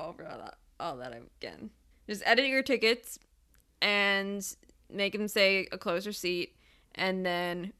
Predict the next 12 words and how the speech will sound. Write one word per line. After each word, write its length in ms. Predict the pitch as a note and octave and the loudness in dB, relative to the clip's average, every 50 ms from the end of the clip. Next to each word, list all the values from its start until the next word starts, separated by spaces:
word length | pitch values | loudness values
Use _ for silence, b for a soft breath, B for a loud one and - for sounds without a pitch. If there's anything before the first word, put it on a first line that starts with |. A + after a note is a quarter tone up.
| _ - - | _ -4 2
a-, 320 | - E3 E3 - - - G3+ | 4 4 4 4 2 -2 -2
walk 380 | G3+ G3+ G3+ G3+ G#3+ A3 - - - - - | 4 6 8 8 8 8 4 -6 -16 -10 -6
to 120 | - A3+ | -4 0
the 140 | G3 G#3 G#3 | 0 0 0
seat 420 | - - G3+ G3+ F#3 F#3 E3+ - - | 0 -2 -6 -4 -4 -4 -6 -6 -4
like 220 | G3+ F3 E3+ - - | -4 -4 -4 -4 -6
you 220 | E3+ F3 F3 - - | -6 -6 -6 -4 -4
own 240 | - D#3 D3 C3+ A#2+ | -6 -8 -8 -8 -8
it. 160 | A2 G#2+ - _ _ _ _ _ - _ _ - - - - _ - | -10 -10 -12 _ _ _ _ _ -20 _ _ -20 -20 -20 -20 _ -12
That's 480 | - G3 G3 F#3 C3+ - - - - - - | -4 0 2 2 2 2 -2 -8 -18 -12 -6
my 160 | D3+ E3 C3+ | -4 -2 -2
advice. 480 | C3 - - D#2+ - - A3+ - - | -4 -4 -6 -8 -8 -8 -10 -10 -12